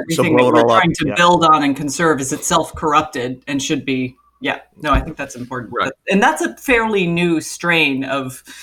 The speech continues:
Speaker 1: In the
Speaker 2: uh,
Speaker 1: U S.
Speaker 2: yeah.
Speaker 3: Right. Well, it's very much, you know, I mean, I think in the end, uh,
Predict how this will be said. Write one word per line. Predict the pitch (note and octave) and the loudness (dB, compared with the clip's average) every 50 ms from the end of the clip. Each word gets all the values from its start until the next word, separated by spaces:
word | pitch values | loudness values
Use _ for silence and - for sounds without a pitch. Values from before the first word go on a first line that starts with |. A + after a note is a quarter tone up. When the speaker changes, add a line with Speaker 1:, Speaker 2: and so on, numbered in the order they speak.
| - - - - - - _ - | -18 -18 -18 -20 -20 -20 _ -4
Speaker 1:
In | C3 C3 | -2 0
the | B2 | 0
Speaker 2:
uh, | A2 | 0
Speaker 1:
U | G#2+ A#2 A#2 A#2+ | 0 2 2 2
S. | A#2+ F#2+ - - - - | 2 2 0 -4 -10 -8
Speaker 2:
yeah. | - - - G2 - - _ _ _ _ _ _ _ _ _ _ _ _ - - - _ _ _ _ _ _ _ _ _ _ _ - | -8 -6 -6 -8 -10 -16 _ _ _ _ _ _ _ _ _ _ _ _ -20 -20 -20 _ _ _ _ _ _ _ _ _ _ _ 0
Speaker 3:
Right. | F3 F3 G2+ D2 | 0 0 0 0
Well, | A2 A#2 A2 | -2 -4 -4
it's | G#2+ - - | -4 -4 -2
very | B2 A#2+ B2 C3 | 0 2 2 2
much, | B2 B2 A2 G#2+ - - - - - | 0 -2 -4 -4 -6 -10 -14 -14 -12
you | C3 C#3 | -10 -6
know, | C#3+ G2 E2+ G2 F2 | -6 -6 -6 -6 -8
I | F#2 | -8
mean, | G2+ G#2 G2 | -10 -10 -10
I | G2 F2 | -10 -12
think | G2 - C3+ A#2 A2 A2 - | -8 -6 -6 -6 -6 -8 -10
in | - A2+ A2+ G#2 G#2 | -12 -10 -10 -8 -8
the | G#2+ G#2 A2 | -8 -6 -6
end, | B2 C3 B2+ A2+ G#2+ G#2+ G#2 G#2+ G#2+ - _ _ _ _ _ _ _ _ _ _ _ _ _ _ _ _ _ _ - | -6 -4 -4 -6 -6 -8 -10 -10 -12 -14 _ _ _ _ _ _ _ _ _ _ _ _ _ _ _ _ _ _ -6
uh, | G#2+ G2+ F#2+ F#2+ F2+ D#2+ | -4 -4 -2 -4 -4 -6